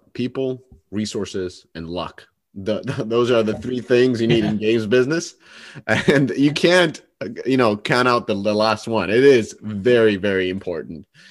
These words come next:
Speaker 1: But of course, it doesn't, luck alone doesn't, doesn't give it. You have, you have to have the right people and the, uh, the correct resources.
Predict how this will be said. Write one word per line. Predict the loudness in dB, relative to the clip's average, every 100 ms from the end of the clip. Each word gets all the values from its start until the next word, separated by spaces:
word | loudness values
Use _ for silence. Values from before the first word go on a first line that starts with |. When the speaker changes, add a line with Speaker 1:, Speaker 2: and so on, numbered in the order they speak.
| -16
Speaker 1:
But | -4 -2
of | 0
course, | 0 0 -2
it | 0
doesn't, | 0 0 -6 -8 0
luck | 0 0
alone | -4 -2 -2 -4
doesn't, | -6 -8
doesn't | -10 -8 -4
give | -6
it. | -6 -6
You | -6
have, | -6 -8
you | -6
have | -6 -6
to | -6
have | -8 -6
the |
right | -8 -6
people | -10 -12 -16
and | -12 -10 -8
the, | -8 -8
uh, | -12
the | -16
correct | -12 -12 -12 -14
resources. | -14 -18 -20 -20